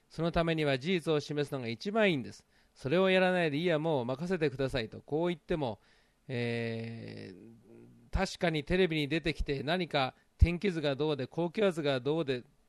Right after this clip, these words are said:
と言ってきて、道具立てはいいけれども、当たんないんじゃないかという感じがつきまとってる間は、日本の経済、本当に良くならない。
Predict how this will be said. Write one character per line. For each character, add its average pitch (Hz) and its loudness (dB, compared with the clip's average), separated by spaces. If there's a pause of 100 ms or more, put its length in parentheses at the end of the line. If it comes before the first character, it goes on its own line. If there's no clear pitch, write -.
と 127 -6
言 123 -14
っ - -20
て 160 -4
き - -6
て、 139 -2
道 151 2
具 196 2
立 196 4
て 202 2
は 190 6
い 190 4
い 156 -2
け 156 0
れ 135 2
ど 123 -2
も、 113 -6 (220)
当 131 -6
た 185 2
ん 202 2
な 220 2
い 226 2
ん 220 0
じ 180 2
ゃ 160 2
な 151 2
い 139 0
か 131 0
と - -6
い 123 0
う 113 -4
感 139 -6
じ 139 -4
が 139 0
つ - -18
き 165 -6
ま 180 0
と 190 2
っ 185 0
て - -4
る 156 2
間 156 2
は、 156 2 (320)
日 131 -4
本 151 -2
の 147 0
経 151 2
済、 113 -4 (360)
本 147 -4
当 156 2
に 147 0
良 165 0
く 139 -2
な 127 -2
ら 160 2
な 151 0
い。 110 -12